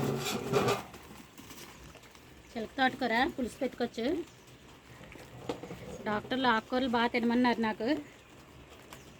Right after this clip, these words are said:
మనం కొనుక్కోకుండా గార్డెన్లో ఇలా చూడండి ఎంత లేతగుందో.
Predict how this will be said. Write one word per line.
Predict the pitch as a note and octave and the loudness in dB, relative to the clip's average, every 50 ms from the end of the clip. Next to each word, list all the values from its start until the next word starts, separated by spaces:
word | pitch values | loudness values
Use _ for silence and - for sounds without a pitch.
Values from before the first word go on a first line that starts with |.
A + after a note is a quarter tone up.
| - - - - - - - - - - - - - | -20 -20 -20 -20 -20 -20 -20 -18 -16 -16 -14 -10 -4
మనం | B3 B3+ C4 C#4 - | 0 4 4 4 6
కొనుక్కోకుండా | C#4+ B3+ B3+ A#3+ D4 D4 D4 D#4 C#4+ C#4 D4 B3 C4 | 6 6 6 6 6 6 8 8 8 8 8 8 10
గార్డెన్లో | B3 B3 A#3 G#3+ C#4 C#4+ C#4 C#4+ C#4 C#4 A#3+ - - - - | 10 10 10 8 6 6 6 6 6 4 2 -2 -6 -8 -2
ఇలా | G#3+ A3+ A#3 A#3+ - - - - - - - - - - - - - - | 2 2 2 2 0 -4 -6 -8 -12 -16 -16 -16 -16 -18 -18 -18 -8 -2
చూడండి | - B3 C#4+ C#4 C4+ A3 | 0 2 4 4 4 4
ఎంత | G3+ G3+ - A3+ A3 | 2 2 2 4 4
లేతగుందో. | G3+ G3 - B3 G#3 A#3 A#3 A3 G#3 | 4 4 4 2 2 2 4 4 2